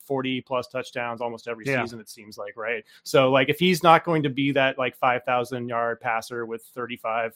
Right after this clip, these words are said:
Speaker 1: to forty touchdowns every year, I just don't know if he has the ceiling to be a top three to five kind of asset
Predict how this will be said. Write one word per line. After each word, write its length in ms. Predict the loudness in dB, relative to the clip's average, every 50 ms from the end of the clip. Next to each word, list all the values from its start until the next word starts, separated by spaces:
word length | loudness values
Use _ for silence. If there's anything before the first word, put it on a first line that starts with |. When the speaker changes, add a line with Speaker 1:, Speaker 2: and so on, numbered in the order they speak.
| -12 -20 _
Speaker 1:
to 40 | -18
forty 240 | -12 -10 -10 -10 -10
touchdowns 480 | -10 -10 -12 -10 -8 -6 -6 -4 -4 -4
every 240 | -6 -6 -6 -8
year, 240 | -6 -4 -4 -4 -4 -6 -12 -20 _ -8
I 60 | -8
just 340 | -8 -2 0 0 0 0 0
don't 220 | -2 -2 -2 -2
know 160 | -4 -4 -4 -4
if 60 | -4
he 100 | -6 -6
has 220 | -4 -4 -4 -4 -6
the 100 | -10 -14
ceiling 380 | -12 -10 -10 -8 -8 -10 -12
to 120 | -14 -16 -18
be 360 | -14 -12 -12 -10 -10 -12 -14
a 60 | -16
top 340 | -8 -6 -4 -4 -4 -4 _ _ _
three 220 | -12 -10 -8 -8 -8
to 80 | -10
five 340 | -12 -12 -10 -10 -10 -12 -14 -18 -20 _
kind 180 | _ -16 -14
of 60 | -12 -10
asset 400 | -10 -10 -10 -12 -14 -14 -16